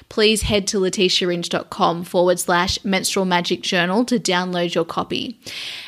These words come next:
And then the second tool that is so important is connecting with your inner voice, right, on a day-to-day basis. Now, this can look different for everybody. Some people love to use meditation,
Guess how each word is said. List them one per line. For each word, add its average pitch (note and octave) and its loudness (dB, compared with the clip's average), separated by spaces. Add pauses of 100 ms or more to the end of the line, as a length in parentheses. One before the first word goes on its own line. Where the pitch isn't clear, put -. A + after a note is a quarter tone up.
And A3+ 4
then A#3+ 4
the A3+ 4
second C#4+ 2
tool F#3 2
that F#3 2
is F#3 0
so G3+ 4
important F#3+ 0
is G3+ 0 (260)
connecting A3 2
with G3 2
your G3+ 4
inner G3 0
voice, A3 2
right, F#3+ 2
on G#3 -2
a G#3 0
day-to-day G3+ 0
basis. - 0 (320)
Now, A3 2
this A#3+ 2
can C#4+ 0
look A3 0
different G3+ 0
for - -4
everybody. F#3+ 2
Some G#3 0
people A3 0
love F3+ 0
to G#3 0
use E3+ -4
meditation, G#3 2